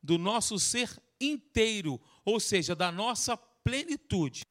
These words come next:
Veja o que, que diz o texto bíblico em primeira Tessalonicenses, capítulo cinco,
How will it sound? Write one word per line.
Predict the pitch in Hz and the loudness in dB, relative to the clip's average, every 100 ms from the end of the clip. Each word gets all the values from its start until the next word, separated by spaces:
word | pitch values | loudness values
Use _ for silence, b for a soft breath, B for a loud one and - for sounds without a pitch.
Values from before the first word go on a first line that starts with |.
| B B - | B B -2
Veja | 339 262 | 0 2
o | |
que, | 294 | -2
que | - 208 | -2 -2
diz | 247 185 | -2 -2
o | |
texto | 254 - 220 | -2 -2 -2
bíblico | 208 247 240 233 240 _ B B | -2 -2 -4 -8 -10 _ B B
em | 214 220 | -4 -4
primeira | 214 214 254 | -4 -2 -2
Tessalonicenses, | - 240 233 233 226 - 233 220 - | -4 -4 -2 -2 -2 -2 -2 -2 -2
capítulo | 202 - 233 247 240 | -4 -4 -6 -6 -4
cinco, | - 220 220 - | -2 -2 -4 -10